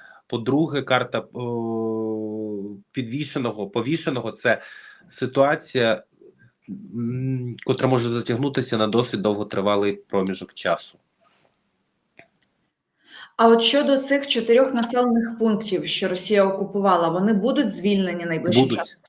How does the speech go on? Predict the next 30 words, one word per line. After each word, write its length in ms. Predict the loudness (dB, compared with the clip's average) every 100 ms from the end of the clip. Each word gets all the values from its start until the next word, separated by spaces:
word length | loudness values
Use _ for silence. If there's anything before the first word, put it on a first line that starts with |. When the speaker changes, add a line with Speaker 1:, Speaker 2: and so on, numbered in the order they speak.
| -20 -20 _ -2
Speaker 1:
Найближчим 680 | 2 2 4 2 2 -4 -2
часом 420 | 0 0 -2 -6
можуть 420 | -4 -4 -6 -8
бути 240 | -10 -8 -8
не 120 | -6
звільнені, 560 | -6 -6 -4 -6 -6
і 40 | -6
мені 220 | -4 -4
випадає 540 | -6 -8 -4 -4 -4
більше 340 | -6 -14 -16 -18
все 180 | -12 -12
ж 120 | -12
таки 200 | -18 -14
літній 300 | -14 -14 -14
період. 540 | -14 -14 -16 -20 _ _ _ _ -20 -18 -6
Speaker 2:
А 100 | 2
щодо, 720 | 4 4 4 4 6 8 6 4
щодо 340 | 2 0 4 4
буферної 640 | 4 -2 0 2 4 4
зони, 380 | 4 4 4 0
про 320 | 0 0 2
яку 760 | 0 0 -2 0 0 2 -2 -2
казала 340 | -2 0 0
Росія, 300 | 0 -2 -2
це 160 | 0 0
може 260 | 0 0 0
бути 240 | 0 2
як 200 | 2 2
буферна 480 | 0 0 -2 -2 -2
зона? 640 | -2 -2 -2 -4 -8 -12